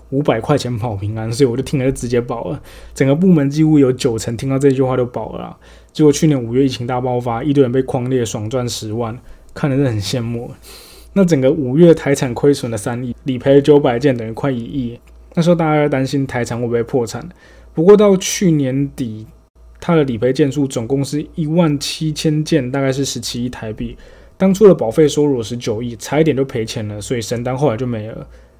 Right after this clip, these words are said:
不过当你以为神单要绝迹的时候，今年又有一个不怕死的和泰产险跳出来，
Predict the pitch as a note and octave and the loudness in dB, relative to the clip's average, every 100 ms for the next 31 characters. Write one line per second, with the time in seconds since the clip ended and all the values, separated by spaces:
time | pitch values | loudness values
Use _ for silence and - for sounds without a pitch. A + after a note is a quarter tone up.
0 | - - D#3 G3 F#3+ F3+ C#3 A#2 A#2 - | -20 -2 6 8 10 6 4 0 -4 -2
1 | B2 B2+ C3+ C3+ A#2+ A#2 G#2+ A#2 A2+ G#2 | -2 0 0 0 -2 -4 -6 -4 -6 -6
2 | A#2 A2+ A2 - - - - - F3 F3+ | -6 -6 -8 -14 -20 -20 -20 0 6 8
3 | C#3+ D#3+ B2+ A#2+ A#2 A2+ C3+ A#2 A2 G#2+ | 8 6 6 2 -2 -2 -4 -4 -6 -6
4 | A#2 A2+ B2+ A#2 A2 G#2+ A2 G#2+ A2+ - | -6 -6 -4 -4 -6 -6 -8 -8 -8 -8
5 | A#2+ A#2+ | -12 -12